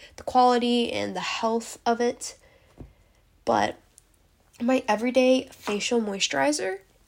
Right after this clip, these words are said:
I use the Nivea Soft Cream. I get it in the sixteen ounce jar. You can find it at Walmart for about nine dollars, maybe ten dollars. This will last you forever, so you do not have to worry about it being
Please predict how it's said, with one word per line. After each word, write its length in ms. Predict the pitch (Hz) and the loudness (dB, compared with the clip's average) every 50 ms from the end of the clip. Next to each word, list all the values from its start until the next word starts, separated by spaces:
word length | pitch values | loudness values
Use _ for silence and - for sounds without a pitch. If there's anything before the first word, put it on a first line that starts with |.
| _ - | _ -6
I 120 | 214 208 | -6 -4
use 460 | 214 208 208 208 214 208 208 214 214 - - | -4 -4 -2 -2 -2 -2 -2 -4 -4 -6 -6
the 220 | 220 214 214 214 214 | -4 -2 -2 -2 -2
Nivea 400 | 208 202 202 208 226 233 240 226 | -4 -4 -4 0 0 0 2 2
Soft 460 | - - - 214 185 196 208 - - | 2 2 2 0 -2 -6 -8 -8 -8
Cream. 420 | - - 269 269 277 294 302 302 - - - - - - - - - | -6 -4 -4 -2 -2 -2 -4 -4 -8 -14 -20 -20 -20 -20 -20 -14 -6
I 120 | - 214 220 | -4 -4 -2
get 200 | 208 233 226 240 | 0 0 0 0
it 180 | 294 320 330 - - | 0 0 -2 -2 -2
in 100 | 233 233 | -2 -2
the 80 | 233 | -2
sixteen 560 | 226 - - 226 226 - - - 233 226 - | -2 -4 -6 -6 -8 -8 -6 -4 -4 -4 -4
ounce 320 | - 208 214 220 - - - | -4 -6 -6 -4 -2 -4 -4
jar. 680 | 208 202 - - - 202 190 185 185 196 233 262 269 | -4 -6 -6 -4 -2 -2 -2 0 0 0 0 0 0
You 120 | 262 233 | -2 -4
can 100 | - 220 | -4 -4
find 220 | 208 - 214 208 214 | -2 -2 -2 -2 0
it 80 | 214 | -2
at 120 | 220 208 202 | -2 -2 -2
Walmart 440 | 196 185 185 190 202 214 220 - - | -4 -6 -4 -4 -4 -4 -4 -4 -6
for 140 | 220 208 | -6 -6
about 360 | 202 190 - 185 190 190 190 190 | -6 -6 -6 -6 -4 -6 -6 -6
nine 380 | 190 196 190 185 190 196 202 | -6 -6 -4 -2 -2 -2 -2
dollars, 480 | 196 180 175 180 190 196 196 202 196 - | -2 -4 -4 -2 -4 -4 -4 -4 -6 -6
maybe 240 | 214 196 196 208 202 | -6 -6 -6 -8 -8
ten 240 | - - 180 185 | -8 -8 -8 -8
dollars. 560 | 185 175 170 170 175 220 240 262 277 285 - - - - - - - - - - _ _ _ - | -8 -8 -6 -4 -2 -2 0 0 0 -2 -4 -8 -12 -18 -20 -20 -20 -20 -20 -20 _ _ _ 2
This 200 | 262 285 269 - | 2 2 2 2
will 140 | 392 381 320 | 0 0 0
last 400 | 240 214 220 220 220 - - - | 0 0 0 0 -2 -4 -2 0
you 160 | 226 226 226 | 0 0 0
forever, 880 | 220 - - 220 208 202 202 - - 190 190 185 - 151 143 135 117 - - _ _ _ _ _ _ _ _ _ | -2 -4 -6 -4 -2 -2 -4 -4 -4 -4 -4 -6 -8 -10 -12 -12 -14 -16 -20 _ _ _ _ _ _ _ _ _
so 200 | - - - 214 | -12 -10 -10 -8
you 240 | 196 202 208 240 226 | -8 -6 -6 -4 -2
do 120 | 262 277 | -2 0
not 200 | 294 294 285 247 | 0 0 0 0
have 120 | 247 240 226 | -2 -4 -6
to 100 | - 208 | -8 -10
worry 320 | 180 175 175 185 180 180 | -8 -6 -4 -2 -2 -2
about 280 | 180 175 175 165 160 160 | -4 -4 -6 -10 -10 -10
it 140 | 165 - - | -10 -10 -8
being 400 | - 175 175 175 175 175 170 | -6 -6 -6 -6 -8 -12 -12